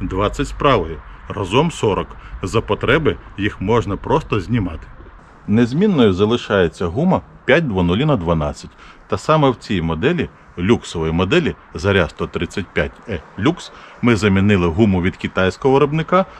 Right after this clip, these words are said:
на гуму в'єтнамського виробництва. Ось компанія, покажіть, Сашко. Позначає свій бренд, а також написано Made in Vietnam. Маємо такі показники.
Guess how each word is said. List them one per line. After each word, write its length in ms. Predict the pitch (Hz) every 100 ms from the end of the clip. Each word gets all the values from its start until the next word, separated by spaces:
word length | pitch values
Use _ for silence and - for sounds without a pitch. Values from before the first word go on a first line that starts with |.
| -
на 140 | 107 98
гуму 400 | 87 110 156 175 98
в'єтнамського 640 | 123 160 95 80 - 82
виробництва. 600 | 80 85 90 87 - 95 - - - - - -
Ось 160 | 101 -
компанія, 560 | 107 101 104 123 165
покажіть, 420 | 160 87 95 90 85
Сашко. 440 | 131 - 160 175 - - - - - - - - - - - -
Позначає 600 | 135 123 110 110 92 82
свій 260 | - 92
бренд, 360 | 76 92 120 185 - -
а 80 |
також 340 | 156 190 180 -
написано 500 | 98 - 165 151 87
Made 240 | 90 123
in 160 | 95 76
Vietnam. 380 | 80 80 76 76 - - - - - - - - _ - - - - - - - -
Маємо 360 | 117 196 190 127
такі 280 | 110 -
показники. 720 | 175 151 127 101 104 - 82